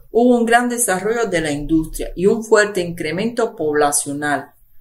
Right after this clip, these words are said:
de dos coma cinco millones de habitantes al comienzo de su gobierno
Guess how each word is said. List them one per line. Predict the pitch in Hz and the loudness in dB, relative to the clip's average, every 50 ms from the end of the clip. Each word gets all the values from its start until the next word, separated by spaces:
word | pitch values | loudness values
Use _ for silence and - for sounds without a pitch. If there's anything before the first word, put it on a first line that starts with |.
| - - - | -20 -20 -6
de | - 170 165 | -2 0 2
dos | 165 190 220 214 - | 4 4 4 2 2
coma | - 226 226 214 202 202 | 2 2 2 2 2 2
cinco | 196 - 226 226 220 - 208 | 0 0 -2 -4 -4 -2 -2
millones | 185 180 175 170 196 202 208 196 175 170 - | -2 -2 -2 0 0 0 2 0 -2 0 0
de | 175 | -2
habitantes | 160 151 151 151 - 185 175 170 165 160 - - - - - - | -2 -2 -2 -4 -2 0 0 0 0 -2 -8 -12 -14 -14 -6 -2
al | - 151 156 151 | -2 -2 -2 -2
comienzo | - - 151 151 156 180 196 196 185 185 - 156 143 | -4 -8 -8 -6 -2 0 0 0 0 0 -2 -4 -6
de | 147 | -4
su | 147 - - 160 151 | -4 -4 -4 -6 -6
gobierno | 156 160 196 240 247 247 208 185 160 160 | -6 -2 2 2 2 2 2 -2 -8 -10